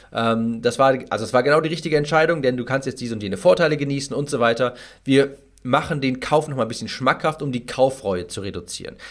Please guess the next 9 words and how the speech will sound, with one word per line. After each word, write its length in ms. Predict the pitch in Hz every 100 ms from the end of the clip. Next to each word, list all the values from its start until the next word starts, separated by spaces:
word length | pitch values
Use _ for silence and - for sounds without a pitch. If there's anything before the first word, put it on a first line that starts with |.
| -
Das 140 | - 151
ist 100 | 151
die 80 | -
allererste 560 | 139 151 123 131 127
E-Mail, 240 | 131 117 110
die 120 | 107
raus 360 | 82 85 -
muss, 240 | 90 90 -
ja. 220 | - 135